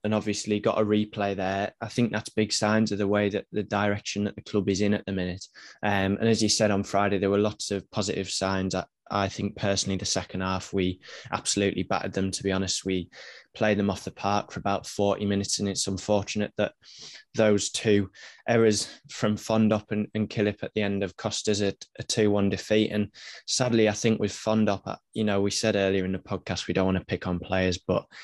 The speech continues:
he's someone who just really isn't cut out for Pools. And, you know, we, we've just gotta put up with that for now, and fingers crossed in January with this further investment, as we discussed, there'll, there'll be a scope for us to invest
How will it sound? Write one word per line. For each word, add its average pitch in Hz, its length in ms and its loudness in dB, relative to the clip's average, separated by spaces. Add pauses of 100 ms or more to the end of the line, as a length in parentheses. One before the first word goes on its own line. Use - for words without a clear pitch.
(460)
he's 101 300 2
someone 98 280 0
who 92 140 -2
just - 280 -6
really 95 520 0 (360)
isn't 101 320 0
cut - 180 -6
out 98 240 -2
for 98 120 -8
Pools. 101 420 0
And, 95 180 0 (1080)
you 117 120 2
know, 117 160 6
we, 117 200 6
we've 120 200 2
just 123 180 0
gotta 110 580 4
put 127 140 2
up 123 140 2
with 120 80 4
that 117 200 2
for - 120 -4
now, 113 240 2
and 110 100 0
fingers 113 300 -4
crossed - 280 -4
in 110 140 -2
January 110 320 2
with 104 140 0
this 107 120 -6
further 107 340 0
investment, 107 460 -4
as 101 140 -6
we 101 80 -4
discussed, - 540 -4
there'll, 101 280 2
there'll 104 200 0
be 98 240 0
a 95 100 -2
scope - 420 -2
for 95 120 -6
us - 100 -4
to - 140 -2
invest 95 600 -2